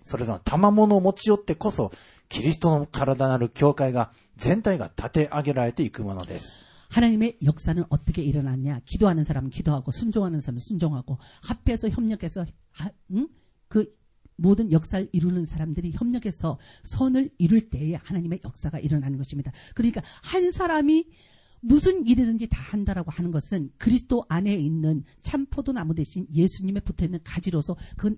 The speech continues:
Speaker 2: 있을 수가 없다라는 것입니다.
Speaker 1: えー、この当時は、ね、このヤモメ、またエリア、ね、その信仰によって、まあ、一同の、その主の交わりの一同の、ね、パン、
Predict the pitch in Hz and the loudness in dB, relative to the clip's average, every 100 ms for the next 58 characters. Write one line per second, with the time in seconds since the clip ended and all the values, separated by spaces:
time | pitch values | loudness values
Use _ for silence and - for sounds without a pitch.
0 | - 226 240 226 - - - - 233 240 | -2 -2 -2 -4 -10 -4 -4 -2 -4 -4
1 | - - 113 - _ _ _ - - _ | -8 -12 -12 -14 _ _ _ -12 -12 _
2 | - 80 - 120 117 - 147 104 98 117 | -20 -20 -8 -4 -4 -2 0 0 -2 -4
3 | - _ _ _ - 82 - 104 92 95 | -6 _ _ _ -20 -18 -12 -10 -6 -2
4 | 135 135 131 110 _ - 104 113 - 147 | 2 2 0 -4 _ -14 -8 -8 -4 -4
5 | 120 95 - _ 98 80 _ _ _ - | -4 -6 -10 _ -20 -20 _ _ _ -12
6 | 113 110 101 - 156 151 143 131 131 135 | -6 -6 -6 -4 -4 -2 -2 -2 -2 -4
7 | 143 - _ - - - 131 233 175 113 | -4 -10 _ -20 -20 -14 -6 0 0 0
8 | - _ - - 113 104 - _ - - | -6 _ -10 -6 -4 -6 -10 _ -10 -2
9 | 294 262 131 123 120 123 123 117 113 190 | 0 2 0 0 -2 -2 -2 -4 -6 0
10 | 156 107 101 - _ - 82 - 170 135 | 0 0 -6 -10 _ -16 -8 -2 -2 -2